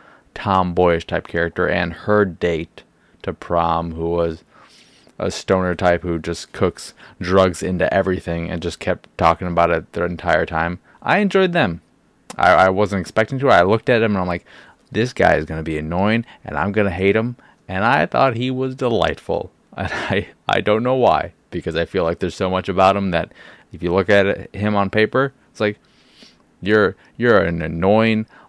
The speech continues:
little stereotypical druggy whatnot." But it worked. Uh,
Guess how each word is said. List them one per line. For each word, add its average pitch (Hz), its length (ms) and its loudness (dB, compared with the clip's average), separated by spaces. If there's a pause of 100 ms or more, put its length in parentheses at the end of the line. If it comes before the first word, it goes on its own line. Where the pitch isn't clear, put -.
little 101 480 4
stereotypical 98 920 0 (1160)
druggy 87 600 2 (500)
whatnot." 82 680 -2 (200)
But 92 220 0 (800)
it 113 180 0
worked. 127 380 2 (960)
Uh, 90 420 -2